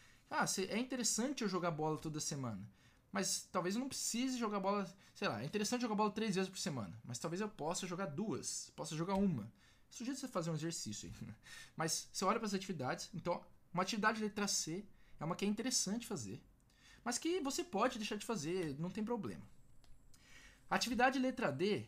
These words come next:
é D de delegar, olha só, a D de delegar. Então, atividades que eu posso passar para outra pessoa no meu trabalho, passar para outra pessoa fazer. Atividades que eu posso encontrar um, e contratar uma, uma pessoa pra fazer pra mim. Atividades que eu posso passar pra um freelancer fazer pra mim, eu não sei.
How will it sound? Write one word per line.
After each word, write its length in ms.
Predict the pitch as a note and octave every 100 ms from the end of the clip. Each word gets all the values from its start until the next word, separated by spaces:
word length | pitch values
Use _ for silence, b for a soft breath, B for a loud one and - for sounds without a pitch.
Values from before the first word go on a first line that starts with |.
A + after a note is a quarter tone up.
| -
é 120 | - F3
D 280 | D3+ F#3+
de 160 | G#3 A#3
delegar, 640 | F#3+ E3+ C4+ E3 D#3 D3+ A2
olha 140 | E3+
só, 200 | - A2+
a 40 | A#2
D 220 | C3 A3
de 120 | G#3
delegar. 560 | D3 A#3+ G#3 C#3+ A2+ - - -
Então, 220 | - G#3 - b b b b b -
atividades 400 | F3 B3 A#3 A#3+
que 40 | C#4+
eu 60 |
posso 340 | - G#3+ A#3 G#3+
passar 520 | G3 G3 - G3 A#3
para 160 | G3+
outra 200 | G3+ A3
pessoa 420 | A3 A3 - F#3+ G3+
no 60 |
meu 120 | F#3
trabalho, 400 | F3 C#3+ B2+ B2
passar 360 | A2+ D#3+ - A3+
para 160 | A3 G#3
outra 160 | G#3
pessoa 380 | A3 G#3+ - G3
fazer. 400 | G3+ D#3 B2+ A2 b b
Atividades 320 | - D#3+ F#3+
que 60 | A3+
eu 60 |
posso 260 | - G#3 G#3
encontrar 560 | G3+ B3 A#3 F3 G#3+
um, 180 | C#4+ D4+ A#3+ B
e 60 | G3+
contratar 720 | A3 A3+ A#3 G#3+ - G3 C4+
uma, 160 | C4+ B3+
uma 80 | G#3
pessoa 260 | A3 G#3+
pra 80 | G#3
fazer 160 | G#3+ G#3+
pra 140 | G3
mim. 260 | D3+ B2+ G#2+ - B B B
Atividades 340 | - F3+ G#3+
que 40 | A#3+
eu 60 |
posso 280 | A3+ A3 G#3
passar 420 | G3+ G3 - A3
pra 100 | A3
um 80 | A#3
freelancer 600 | A3 B3+ G#3 B3 B3+ F3+
fazer 200 | D#3+ D3
pra 140 | D3+ C3
mim, 160 | A#2
eu 80 | F#3+
não 80 | C4
sei. 320 | - G3+ A#2